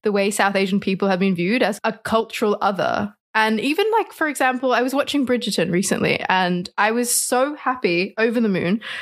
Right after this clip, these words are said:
when I saw that Ashley Simone got that role. Because I thought, you know, the first time it's going to be, like, South Asian people can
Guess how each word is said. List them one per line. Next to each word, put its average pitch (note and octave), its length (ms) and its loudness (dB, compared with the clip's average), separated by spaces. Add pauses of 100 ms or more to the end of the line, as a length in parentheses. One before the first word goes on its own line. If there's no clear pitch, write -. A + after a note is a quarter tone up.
(120)
when G#3 180 2
I G#3 120 2
saw G3+ 280 0
that F#3+ 140 0
Ashley F#3 340 0
Simone F#3 460 2
got - 200 -2
that G3+ 180 0
role. G#3+ 360 0 (840)
Because A#3+ 380 0
I A3+ 160 2
thought, A3+ 180 0
you A#3 80 2
know, G#3 80 0
the G3+ 80 -6
first A#3 380 0
time F3+ 440 0
it's - 180 -2
going G3+ 300 2
to A3 120 -2
be, F#3+ 360 0 (360)
like, F#3 420 0 (160)
South G3 340 0
Asian G3 360 0
people F#3 460 0
can F#3+ 640 0